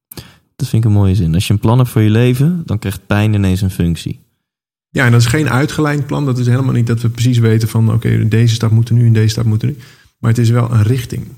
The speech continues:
Speaker 2: Dus als
Speaker 1: Ja.
Speaker 2: je, als je, nou, we hebben dan gekozen Nederland het gelukkigste land. En daarmee kun je dus heel goed je keuzes uitlijnen op dat plan, op dat idee. En dat betekent ook, dus als er dus een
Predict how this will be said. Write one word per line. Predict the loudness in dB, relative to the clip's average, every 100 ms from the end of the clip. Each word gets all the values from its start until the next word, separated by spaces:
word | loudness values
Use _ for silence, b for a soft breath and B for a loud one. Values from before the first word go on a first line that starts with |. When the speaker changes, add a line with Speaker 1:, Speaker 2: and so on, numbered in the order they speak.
| -8
Speaker 2:
Dus | 0
als | 2 2
Speaker 1:
Ja. |
Speaker 2:
je, | -2 -6
als | -4
je, | -4
nou, | -4
we | -2
hebben | -2 -2
dan | -2
gekozen | -4 -2 -2 0
Nederland | 0 0 0
het | -2 -6
gelukkigste | -8 -8 -8
land. | -4 -4 -4 B B B -6
En | 0
daarmee | 2 2 0
kun | -2
je |
dus | 0 0
heel | 0
goed | -2 -6 -8 -8
je | -6
keuzes | -4 -2 0 0 -4 -2
uitlijnen | 0 2 2 2 0 -2
op | -4 -4
dat | -2 -4 -6 -20 _ _ _ _ _ _ _ _ _ _ _
plan, | -2 0 0 0
op | -2
dat | -4
idee. | -2 0 0 -2 -4
En | -2 -2
dat | 0
betekent | 0 0 0
ook, | -2
dus | -4
als | -2
er |
dus |
een | 0